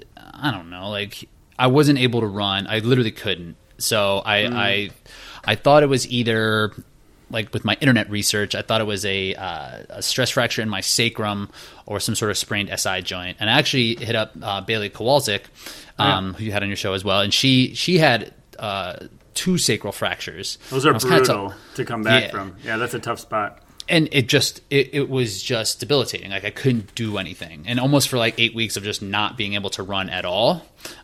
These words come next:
Speaker 1: Um, but I was fortunate 'cause I, it, like, without impact, it didn't bother me. Like, I went to the P T and they told me it was my, it was because I had weak glutes. <laughs> And I was like,
Speaker 2: <laughs>
Speaker 1: "Cool, thanks."
Speaker 2: Every P T
Speaker 1: Uh, <laughs>
Speaker 2: tells every runner that when they
Speaker 1: yeah,
Speaker 2: walk
Speaker 1: I
Speaker 2: in,
Speaker 1: should've,
Speaker 2: yeah.
Speaker 1: I shouldn't have said, I shouldn't have said I'm a runner. I was like, "I don't know, I'm a bodybuilder."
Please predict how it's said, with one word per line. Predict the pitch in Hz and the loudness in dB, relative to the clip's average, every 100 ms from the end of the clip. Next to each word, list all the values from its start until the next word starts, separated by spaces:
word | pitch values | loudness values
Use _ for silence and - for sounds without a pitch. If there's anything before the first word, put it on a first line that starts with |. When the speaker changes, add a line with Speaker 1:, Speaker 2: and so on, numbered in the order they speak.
| - | -4
Speaker 1:
Um, | 110 104 104 | -2 0 -2
but | 123 | -2
I | |
was | 127 | 2
fortunate | 147 135 127 | 2 2 2
'cause | 117 | 2
I, | 113 | 2
it, | 113 110 | 0 -2
like, | 104 - - | -4 -6 -6
without | 117 131 147 | 0 2 2
impact, | 123 120 104 95 | 2 2 0 0
it | 92 | -6
didn't | 104 98 - - - | -8 -8 -12 -18 -6
bother | 98 92 85 | -4 -4 -8
me. | 73 - 110 - - - - | -16 -16 -18 -20 -20 -20 -2
Like, | 104 127 | -2 4
I | |
went | 135 135 | 4 4
to | |
the | 127 | 2
P | 127 120 | 2 2
T | - 110 | 4 2
and | 104 | 4
they | 104 | 2
told | 107 98 | 2 2
me | 98 | 2
it | |
was | 92 - | 2 -2
my, | 92 90 | 0 0
it | 90 | 0
was | 95 | -4
because | - 101 | -6 -6
I | 87 | -4
had | 90 | -4
weak | 87 95 - | -4 -8 -6
glutes. | - 147 - - | -4 -2 0 -2
<laughs> | 107 | -2
And | 95 | 0
I | 127 | 0
was | 101 | 0
like, | 90 | -2
Speaker 2:
<laughs> | 151 143 - - - - - | -2 -2 -6 -8 -8 -10 -16
Speaker 1:
"Cool, | - 127 107 95 | -2 2 4 4
thanks." | - 107 95 139 - | 4 4 4 0 6
Speaker 2:
Every | 170 180 165 | 6 8 6
P | |
T | - 156 165 160 | 6 6 8 8
Speaker 1:
Uh, | |
<laughs> | 156 | 10
Speaker 2:
tells | 151 143 | 8 8
every | 151 139 | 6 6
runner | 131 127 123 | 6 4 2
that | 123 131 | 4 4
when | 135 151 | 4 4
they | 170 139 | 6 8
Speaker 1:
yeah, | |
Speaker 2:
walk | 117 139 | 8 6
Speaker 1:
I | |
Speaker 2:
in, | 131 | 6
Speaker 1:
should've, | - 190 | 6 6
Speaker 2:
yeah. | 139 131 | 4 0
Speaker 1:
I | - | 0
shouldn't | 123 233 190 | 2 4 4
have | 143 | 4
said, | 165 131 | 6 8
I | 110 | 6
shouldn't | 113 175 | 2 2
have | 147 | 4
said | 143 | 6
I'm | 123 | 6
a | 117 | 4
runner. | 117 107 | 2 2
I | 104 | -2
was | 101 | -4
like, | 107 | -4
"I | |
don't | 143 104 | -4 -2
know, | 98 | -4
I'm | 101 90 | -8 -2
a | |
bodybuilder." | 101 104 92 87 92 | 2 4 2 -4 -6